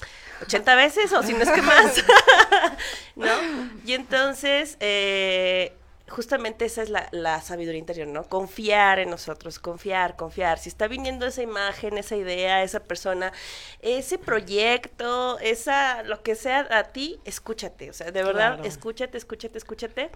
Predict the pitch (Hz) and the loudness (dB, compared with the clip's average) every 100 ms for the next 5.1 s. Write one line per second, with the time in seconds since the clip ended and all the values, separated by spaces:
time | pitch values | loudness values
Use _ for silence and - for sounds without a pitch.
0 | - - - 214 240 277 285 277 208 196 | -18 -20 -14 -8 -6 0 0 0 -4 -2
1 | 185 185 180 175 180 208 190 185 180 202 | -2 -2 -2 -4 -4 -4 -6 -6 -6 -10
2 | 202 214 208 214 190 190 202 - - 196 | -4 -4 -4 -8 -10 -10 -10 -12 -14 -10
3 | 180 185 233 - 156 170 294 466 427 233 | -6 -6 -6 -10 -18 -10 0 2 2 0
4 | 208 226 220 208 - 196 214 202 170 208 | -2 -4 -8 -12 -16 -18 -8 -8 -4 -6